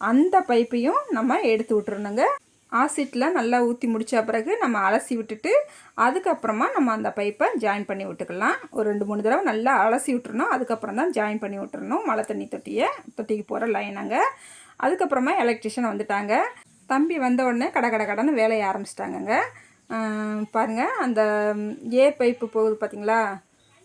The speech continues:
அது பக்கத்துல நம்மளுக்கு வால்வு இருக்கு. அதை நல்லா கழட்டி விட்டுட்டாங்க.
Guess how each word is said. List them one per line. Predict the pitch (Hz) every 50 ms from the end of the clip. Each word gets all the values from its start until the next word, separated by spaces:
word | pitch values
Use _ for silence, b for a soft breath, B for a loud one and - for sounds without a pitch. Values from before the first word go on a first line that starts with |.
| b - -
அது | - 214 208 -
பக்கத்துல | 226 220 - 247 240 - 262 392 466
நம்மளுக்கு | 392 262 233 220 214 214
வால்வு | 208 214 214 226 233 220 220
இருக்கு. | 214 208 - - 320 453
அதை | 415 240 208 208
நல்லா | 202 202 208 208 220
கழட்டி | 220 - 202 214 214 214 - 247
விட்டுட்டாங்க. | 233 220 - - - 190 196 196